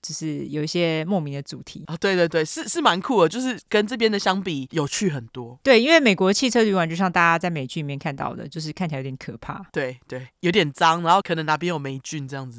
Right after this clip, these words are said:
Speaker 1: 对，然后柜台就只有一个人这样。
Speaker 2: 哎，对，对，对，
Speaker 1: 是不是？
Speaker 2: 是像那个 Schitt's Creek 那一种，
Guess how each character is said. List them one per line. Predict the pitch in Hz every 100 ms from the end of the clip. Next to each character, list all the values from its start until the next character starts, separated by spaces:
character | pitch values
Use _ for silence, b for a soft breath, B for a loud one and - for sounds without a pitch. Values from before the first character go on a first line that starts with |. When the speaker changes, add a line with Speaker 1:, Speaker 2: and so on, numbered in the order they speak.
| -
Speaker 1:
对， | 165 151
然 | 156
后 |
柜 | 214 196
台 | 175
就 | 165
只 | 165
有 | 139
一 |
个 | -
人 | 95 - 190
这 | 107
样。 | - -
Speaker 2:
哎， | 226 247
对， | 262 285
对， | 269
对， | 269 285 - B B B
Speaker 1:
是 | -
不 | 294
是？ |
Speaker 2:
是 |
像 | 339
那 | 349
个 | 262
Schitt's | 247 233 -
Creek | - 247 180
那 | 220 233
一 |
种， | 214 170